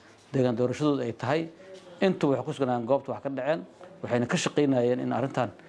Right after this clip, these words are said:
si degan iyo si xasarada loo deji karo iyo si looga hortagi karo waxa maanta dhacay. Annagoo ku suganna wixii way dhaceen. Waxaan rabnaa inaan baaq u dirno, ee, saraakiisha ciidamada qalabka sida oo, oo ku sugan gobolka Shabeelle Dhexe ama Hirshabelle oo dhan.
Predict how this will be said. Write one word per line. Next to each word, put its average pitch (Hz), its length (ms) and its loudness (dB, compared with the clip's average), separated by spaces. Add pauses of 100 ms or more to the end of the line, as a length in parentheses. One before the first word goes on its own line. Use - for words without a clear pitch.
(360)
si - 200 0
degan 143 400 2
iyo 127 160 0
si - 140 -6
xasarada 135 400 0
loo 131 120 2
deji 127 240 -2
karo 135 200 0
iyo 120 120 -6
si - 160 -4
looga 135 200 2
hortagi 127 240 -2
karo 127 160 2
waxa 139 160 -2
maanta 139 220 -2
dhacay. 139 240 -4 (680)
Annagoo 131 400 4 (220)
ku - 80 -2
suganna 139 340 2
wixii 127 160 0
way 131 160 0
dhaceen. 127 320 -2 (640)
Waxaan 120 260 2
rabnaa 127 160 2
inaan 120 220 0
baaq 135 200 2
u 120 60 -8
dirno, 113 480 -2
ee, 107 240 -2 (720)
saraakiisha 120 500 0
ciidamada 120 300 4
qalabka 131 320 -2
sida 127 220 -4 (160)
oo, - 100 -6 (400)
oo 110 80 0
ku 151 100 -2
sugan 131 220 2
gobolka 127 220 0
Shabeelle 127 220 -2
Dhexe 117 160 -4
ama 120 200 -4
Hirshabelle 135 400 2
oo 135 80 0
dhan. 165 160 0